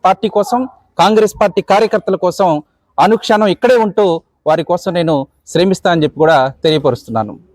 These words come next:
వైఎస్ఆర్ కాంగ్రెస్ పార్టీ మునిగిపోయే నావ, దాన్ని పట్టుకొని కనుక ప్రయాణిస్తే అందరూ కూడా ఇబ్బంది పడేటువంటి పరిస్థితి. రాబోయే ఎలక్షన్స్లో రెండు వేల ఇరవై తొమ్మిదిలో ఖచ్చితంగా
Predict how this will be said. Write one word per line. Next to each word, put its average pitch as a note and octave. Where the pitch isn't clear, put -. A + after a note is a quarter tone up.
వైఎస్ఆర్ A3+
కాంగ్రెస్ G3+
పార్టీ F#3
మునిగిపోయే F3+
నావ, C3
దాన్ని G3
పట్టుకొని G3+
కనుక F3
ప్రయాణిస్తే G3
అందరూ F#3+
కూడా F#3+
ఇబ్బంది F3+
పడేటువంటి D#3+
పరిస్థితి. C3
రాబోయే G#3
ఎలక్షన్స్లో G3
రెండు F#3
వేల G3+
ఇరవై G#3+
తొమ్మిదిలో G3+
ఖచ్చితంగా G#3+